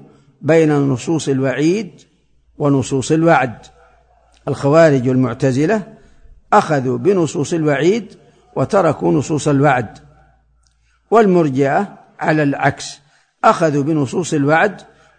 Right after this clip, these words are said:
وتركوا نصوص الوعيد، فكلا الطائفتين ضال. وقوله:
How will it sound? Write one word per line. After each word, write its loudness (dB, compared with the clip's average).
وتركوا 0
نصوص -4
الوعيد، -2
فكلا 0
الطائفتين 0
ضال. 0
وقوله: 2